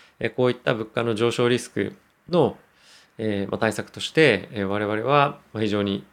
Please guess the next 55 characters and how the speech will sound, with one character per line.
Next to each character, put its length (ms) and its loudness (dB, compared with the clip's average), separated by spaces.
ま 100 -4
あ、 40 -6
今 180 0
後 100 0
準 140 0
備 120 -4
し 120 -8
て 80 -2
い 60 -4
く 240 -4
必 160 -6
要 100 2
が 160 0
あ 40 2
る 120 -4
と 140 -14
か、 160 2
準 160 -4
備 100 -2
で 80 -2
き 100 -8
て 80 -4
い 40 0
る 180 -4
み 100 -12
た 60 -4
い 40 -2
な 80 -4
感 160 -4
じ 100 -6
の 60 -10
こ 100 -8
と 80 0
は 40 2
言 80 -2
っ 40 -10
て 120 -2
る 60 -4
の 120 -4
で、 260 2
ま 80 2
あ、 20 2
こ 80 4
れ、 160 2
テ 80 2
ー 20 -4
パ 100 4
リ 80 2
ン 40 -2
グ 60 -2
に 100 -4
関 180 -2
し 80 -8
て 80 -4
は、 340 4